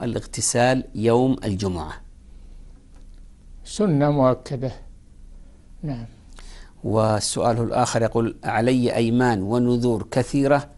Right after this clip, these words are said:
Speaker 1: لا أحصي عددها، كيف أكفر عنها؟
Speaker 2: إذا كنت لا تحصي عددها فأنت معذور في هذا. نعم.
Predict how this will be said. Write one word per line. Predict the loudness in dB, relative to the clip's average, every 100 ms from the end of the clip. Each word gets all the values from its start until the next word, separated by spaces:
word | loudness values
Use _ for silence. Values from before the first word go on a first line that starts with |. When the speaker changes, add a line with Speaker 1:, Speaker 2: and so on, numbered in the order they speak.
| -8
Speaker 1:
لا | 2 6 6 4
أحصي | 0 0 2 0
عددها، | 0 2 2 4 4 2 0 -16 -10 0
كيف | 2 2 2
أكفر | 0 -2 -2 -2 -2 -2 0
عنها؟ | -2 -6 -10 -14 -20 -20 -20 -20 -20 -20 -20 -20 -16 -4
Speaker 2:
إذا | 2 4
كنت | 4 2 2 2
لا | 2
تحصي | 4 0 0 0 0
عددها | 0 -4 -2 2 2 0 -2 -10 -18 -20 -20 -20 -20 -6
فأنت | 0 2 4
معذور | 4 4 4 2 0 -4 -8 -8
في | -6
هذا. | -4 -6 -8 -12 -18 -20 -20 -20 -16 -8
نعم. | -6 -6